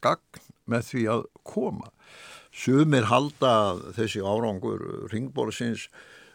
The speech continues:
sé einhver svona galdraverk sem ég hafi búið til á grundvelli alþjóðlegs tengslanets míns og annars slíks. Jú, jú, auðvitað hefur það hjálpað til. En ég segi nú um leið og ég þakka komplimentið að,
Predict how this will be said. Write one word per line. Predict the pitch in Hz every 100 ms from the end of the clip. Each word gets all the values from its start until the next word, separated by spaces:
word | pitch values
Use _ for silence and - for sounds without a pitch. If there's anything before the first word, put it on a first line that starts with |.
| -
sé | - 113 110
einhver | 107 - 104
svona | - 104 98
galdraverk | - 107 120 - 123 120 104 -
sem | 98 98
ég | 110
hafi | 110 98
búið | 95 101 95 -
til | 120 120 110
á | 107 104
grundvelli | - 107 104 107 101 104 90 87 -
alþjóðlegs | 98 101 117 104 104 98 - -
tengslanets | 117 113 - 110 107 107 - -
míns | 110 104 - 104
og | 98 69 67
annars | - 104 101
slíks. | 117 160 - - - - - - - -
Jú, | 123 262
jú, | 285 -
auðvitað | 123 156 165 151
hefur | 156 143
það | 135
hjálpað | 175 170 147 -
til. | 120 113 - _ _ _ - - - _ -
En | 101
ég | 117 151
segi | 147 151 135
nú | 131 123 107 107
um | 113 123
leið | 135
og | 123
ég | 113
þakka | 139 - - -
komplimentið | 151 - 160 117 98 92 95 - - - - _ -
að, | - - 117